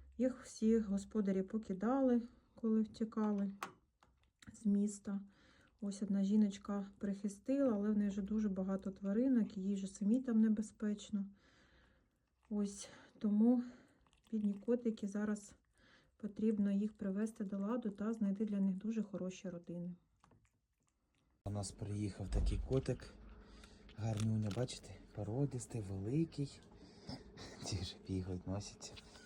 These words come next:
Speaker 2: Це така булочка наша. Новенький підопічний наш синочок. Хлопчик, бачите? Породистий.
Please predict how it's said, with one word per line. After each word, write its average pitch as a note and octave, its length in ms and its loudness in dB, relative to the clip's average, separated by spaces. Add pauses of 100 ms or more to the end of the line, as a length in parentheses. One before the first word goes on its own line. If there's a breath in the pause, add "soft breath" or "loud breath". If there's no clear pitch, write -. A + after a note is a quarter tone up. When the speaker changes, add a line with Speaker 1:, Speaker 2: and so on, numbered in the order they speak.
(720 loud breath)
Speaker 2:
Це - 160 -12
така F#2+ 260 -10
булочка F#2 540 -4
наша. D#3 420 2 (580 loud breath)
Новенький C3 520 2
підопічний A#2+ 600 -4
наш A2+ 220 -2
синочок. A2+ 440 -2 (400 loud breath)
Хлопчик, - 540 8
бачите? B2 400 4 (1800 loud breath)
Породистий. A2+ 800 -2